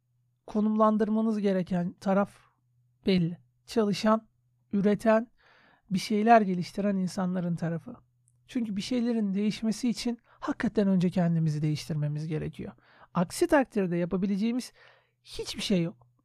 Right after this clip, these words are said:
Biz bir şeyleri değiştirdik. İşte bir yerlerdeki yöneticiler kendini değiştirmiyor mu? Abi o zaman bir şeyleri üreteceğiz. Biz yönetmeye başlayacağız.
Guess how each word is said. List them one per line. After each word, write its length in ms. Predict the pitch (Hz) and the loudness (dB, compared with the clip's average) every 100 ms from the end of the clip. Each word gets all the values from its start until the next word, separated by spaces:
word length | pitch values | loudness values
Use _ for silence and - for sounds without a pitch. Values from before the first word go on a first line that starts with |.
| _ _ _ _ - - - _ - | _ _ _ _ -20 -20 -20 _ 0
Biz 240 | 277 370 | 2 2
bir 60 | 392 | 0
şeyleri 420 | 339 330 330 330 | 4 6 6 6
değiştirdik. 680 | 320 294 - 277 233 - _ _ _ _ - | 4 4 2 -2 -2 -4 _ _ _ _ -10
İşte 260 | - - 202 | -6 -2 4
bir 60 | |
yerlerdeki 600 | 262 311 302 294 277 - | 8 8 8 6 6 2
yöneticiler 500 | 269 262 247 254 294 | 2 2 0 2 4
kendini 420 | 254 269 277 285 262 | 2 -2 -4 -4 -4
değiştirmiyor 580 | 262 - 330 320 208 | -4 -4 -4 -2 -2
mu? 180 | 165 190 | 0 4
Abi 140 | 233 202 | 4 4
o 80 | |
zaman 340 | 202 247 247 185 | 0 2 2 0
bir 40 | |
şeyleri 380 | - 240 233 233 | 0 0 2 2
üreteceğiz. 720 | 226 220 226 226 311 - - _ _ _ _ _ - | 4 2 4 2 2 0 -14 _ _ _ _ _ 0
Biz 320 | 202 277 214 | 8 8 8
yönetmeye 540 | 220 190 180 - 170 | 4 4 0 -2 -2
başlayacağız. 760 | 156 151 - 160 160 - - | 0 -2 -4 -10 -8 -12 -16